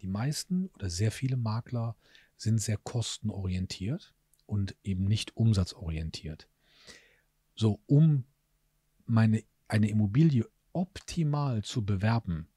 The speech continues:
muss ich ja viel Outflow machen. Und zwar nicht jetzt sagen, ich hoffe darauf, dass über ein Portal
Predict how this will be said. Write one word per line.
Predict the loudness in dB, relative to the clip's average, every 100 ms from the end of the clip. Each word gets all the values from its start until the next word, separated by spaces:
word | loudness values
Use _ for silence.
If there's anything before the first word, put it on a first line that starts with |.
| _ _ _ _ _
muss | 2 2 2
ich | -2
ja | -2 -4 -10
viel | -16 -2 0 2 0
Outflow | -2 -2 -2 -2 -2
machen. | 0 -2 -6 -12 -14 _ _ _ _ _ -20 -10
Und | -6 0
zwar | 2
nicht | 4 4
jetzt | 2
sagen, | 2 2 0
ich | -6
hoffe | 4 6 6 2
darauf, | 0 0 -2 -2
dass | -2 -2
über | -2 -6 -4
ein | 0 2 0
Portal | -4 -8 -6 -6 -2 -2